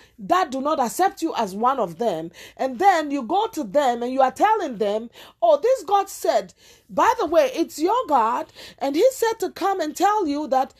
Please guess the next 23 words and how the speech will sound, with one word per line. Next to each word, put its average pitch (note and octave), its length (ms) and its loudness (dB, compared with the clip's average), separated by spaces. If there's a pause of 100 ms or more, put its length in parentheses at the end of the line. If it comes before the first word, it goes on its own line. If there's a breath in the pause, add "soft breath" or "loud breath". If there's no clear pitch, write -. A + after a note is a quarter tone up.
(240 soft breath)
your D#4 220 2
time G4+ 340 2
of C4 140 0
slavery C#4 520 -2
is A#3 220 -6
over." A3+ 400 0 (580 soft breath)
I G#4 180 4
don't B4+ 180 0
know G4+ 120 2
about C4+ 320 2
you, D#4+ 100 2
but C4 280 -4 (100)
slaves G4+ 500 -2
are C#4+ 80 6
the C4+ 140 0
most C4+ 200 0
difficult F4 460 -4
people D4 260 -8
to A#3 140 -8
lead A#3+ 280 -6
in A3 180 -4
this A#3 200 -6
world. F#3 440 -6